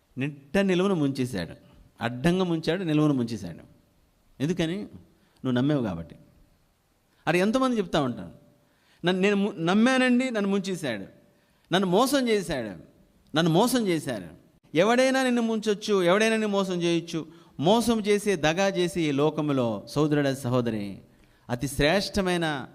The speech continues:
అతి విలువైన సత్యం ఏమిటంటే నమ్మదగిన దేవుడున్నాడు. నువ్వు ఎప్పుడైనా నమ్మొచ్చు, forever and ever, నిత్యత్వము నమ్మొచ్చు.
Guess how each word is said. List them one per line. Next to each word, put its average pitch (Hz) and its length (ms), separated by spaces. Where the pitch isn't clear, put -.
అతి 156 180
విలువైన 214 480
సత్యం 180 380
ఏమిటంటే 131 720
నమ్మదగిన 156 880
దేవుడున్నాడు. 127 760
నువ్వు 104 500
ఎప్పుడైనా 226 760
నమ్మొచ్చు, 208 640
forever 240 520
and 214 160
ever, 131 180
నిత్యత్వము 247 640
నమ్మొచ్చు. 208 520